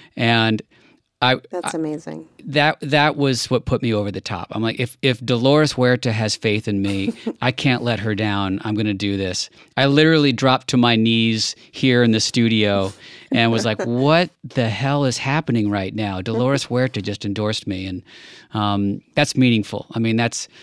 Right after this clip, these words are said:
Speaker 2: Super great.
Speaker 1: that's a lot to live up to, and, uh, I'm not gonna be able to live up to that, of course, but I will do my best.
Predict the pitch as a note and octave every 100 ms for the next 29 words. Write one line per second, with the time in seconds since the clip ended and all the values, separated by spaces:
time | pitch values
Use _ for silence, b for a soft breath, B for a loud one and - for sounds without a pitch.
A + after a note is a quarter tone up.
0 | B B F#3+ E3+ D#3 - - A#2+ - B2
1 | A#2 A2+ - A2+ G#2+ G#2 - G#2+ G2+ G2
2 | G2 G2 B2+ F#2+ F#2+ G#2+ G#2 G2+ A#2 G2+
3 | G#2 G2 G2 G#2 G2 - F2+ A2 G#2 -
4 | A#2+ - A2+ G#2 - G#2+ G#2 G2 F#2+ G2+
5 | F#2+ F#2 F2+ F2 -